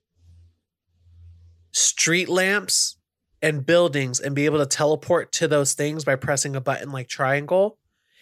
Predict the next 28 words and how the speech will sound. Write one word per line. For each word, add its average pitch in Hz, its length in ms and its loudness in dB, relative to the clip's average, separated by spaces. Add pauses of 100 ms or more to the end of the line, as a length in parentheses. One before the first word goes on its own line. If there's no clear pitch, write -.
(160)
And 160 180 0
then 156 280 2
you'll 147 180 2
be 151 120 0
able 147 140 2
to 151 60 0
do 139 260 0
triangle 160 500 0
square. - 540 -4 (300)
So 175 180 2
it'll 160 140 6
be 165 100 4
like 156 200 2
you 151 60 -4
teleport 165 500 2
to 160 80 -2
the 135 80 -2
street 147 320 -2
lamp 190 360 0 (760)
behind 175 600 0
a 147 80 0
hero, 135 580 2 (420)
then 175 480 2 (140)
hit 175 420 0
the 143 360 2 (220)
punch 180 320 0
button 135 260 0
to 135 300 0